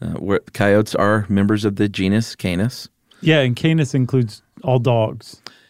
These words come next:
Speaker 1: Yeah, jackals, dogs, wolves.
Speaker 2: Uh, and dogs.
Speaker 1: And that's why I said dogs.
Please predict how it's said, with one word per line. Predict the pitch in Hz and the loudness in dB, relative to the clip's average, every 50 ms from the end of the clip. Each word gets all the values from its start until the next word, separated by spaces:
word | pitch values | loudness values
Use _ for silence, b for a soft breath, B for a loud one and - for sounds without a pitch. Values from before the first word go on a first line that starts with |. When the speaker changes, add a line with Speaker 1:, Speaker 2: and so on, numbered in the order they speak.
| B B | B B
Speaker 1:
Yeah, | _ 196 170 107 82 | _ 2 2 2 2
jackals, | - - 120 120 113 - 120 117 110 - - - _ | 0 2 2 2 4 2 2 0 0 -4 -14 -18 _
dogs, | - 107 101 101 98 95 98 - - - _ _ | 0 2 2 2 2 0 -4 -10 -14 -18 _ _
wolves. | 95 95 98 98 95 - - - - _ _ _ _ _ _ _ _ _ - - _ - | 2 2 2 2 0 -4 -12 -16 -20 _ _ _ _ _ _ _ _ _ -20 -20 _ -2
Speaker 2:
Uh, | 127 127 123 120 123 - | 2 2 2 2 2 0
and | 160 143 135 139 127 | 2 2 4 4 4
dogs. | 127 123 131 143 147 131 - - - _ _ _ _ _ _ _ _ _ _ _ _ _ _ _ | 4 2 2 0 -2 -6 -14 -20 -20 _ _ _ _ _ _ _ _ _ _ _ _ _ _ _
Speaker 1:
And | - 101 92 | -8 -8 -8
that's | 95 101 - - | -8 -12 -8 -6
why | 107 | -6
I | 92 | -4
said | - - 101 92 | -2 -4 -4 -4
dogs. | 98 92 95 101 - - | -6 -8 -8 -8 -10 -14